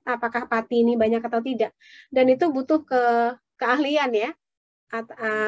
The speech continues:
apa, skill ya, untuk melihat pati sagu itu banyak atau tidak, sehingga bisa menentukan harganya tadi dua ratus ribu sampai seratus lima puluh ribu. Itu di, apa, di Kepulauan Meranti Riau juga seperti itu,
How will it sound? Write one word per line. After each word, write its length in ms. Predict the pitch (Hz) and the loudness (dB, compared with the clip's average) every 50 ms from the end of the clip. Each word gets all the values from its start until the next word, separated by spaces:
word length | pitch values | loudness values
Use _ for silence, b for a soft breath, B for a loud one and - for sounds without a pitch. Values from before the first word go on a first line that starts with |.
| 220 | -2
apa, 100 | 220 285 | -2 -4
skill 380 | 285 277 - - 294 277 254 214 | -6 -6 -6 -6 -2 0 2 2
ya, 180 | 202 208 262 320 294 | 2 0 -2 -2 -4
untuk 240 | 233 233 - 233 233 | -6 -6 -4 -2 0
melihat 340 | 226 220 220 233 247 247 - - | 2 2 2 0 -2 -2 -2 -4
pati 240 | 226 220 - 233 | -4 -2 -2 -2
sagu 240 | 233 240 214 208 226 | -2 -2 -2 -2 -4
itu 80 | 226 247 | -6 -6
banyak 240 | 220 214 214 220 214 | -6 -6 -6 -8 -8
atau 240 | - 226 - 220 | -8 -8 -8 -6
tidak, 320 | 220 240 233 226 214 - - | -4 -4 -2 -4 -4 -4 -2
sehingga 320 | - 233 226 240 262 262 | 0 0 2 2 2 0
bisa 160 | 233 233 262 | -2 0 0
menentukan 560 | 247 240 233 233 226 233 233 262 277 302 320 - _ _ b b b b b b b | 0 0 0 0 -2 -2 -4 -6 -6 -6 -6 -10 _ _ b b b b b b b
harganya 480 | 262 247 240 226 240 247 262 262 240 220 | 0 0 2 4 4 4 4 4 4 2
tadi 300 | 220 233 220 220 220 208 | 2 0 -2 -2 -2 -2
dua 240 | 214 214 208 202 208 | -2 -4 -4 -4 -6
ratus 320 | 214 208 - - 233 233 | -8 -8 -8 -10 -10 -6
ribu 320 | 233 233 233 226 220 262 277 | -4 -2 -2 -2 -2 -4 -4
sampai 240 | 269 233 226 226 220 | -4 -2 0 0 0
seratus 320 | 226 247 226 226 226 - | 0 0 -2 -2 -2 -2
lima 160 | 247 233 226 | -2 -2 -2
puluh 140 | 233 254 247 | -2 -4 -2
ribu. 180 | 247 240 220 220 214 - _ _ b b b b b b 294 b b b b _ | 0 2 2 0 0 -2 _ _ b b b b b b -20 b b b b _
Itu 420 | - 269 269 370 403 415 - - _ _ - - _ | -8 -2 0 2 2 2 0 -4 _ _ -20 -14 _
di, 640 | - 262 269 269 269 269 269 269 269 269 269 269 269 - _ _ - | -6 -4 -2 -2 0 0 0 2 2 2 0 0 -2 -6 _ _ -8
apa, 400 | 254 262 269 262 311 294 294 294 | -6 -4 -4 -2 0 0 0 0
di 160 | 254 262 254 | 0 -2 -2
Kepulauan 480 | - - 277 269 254 240 247 247 247 254 | -2 -2 -2 0 2 2 2 2 0 0
Meranti 400 | 254 254 247 247 254 269 262 262 | 0 0 0 -2 -4 -4 -6 -4
Riau 240 | 262 262 311 392 415 | -2 0 0 2 2
juga 140 | 381 262 254 | 2 0 0
seperti 380 | 269 - - 262 269 - 339 359 | -2 -4 -4 -4 -2 -2 -2 -2
itu, 220 | - 262 247 254 | 0 -2 -2 -2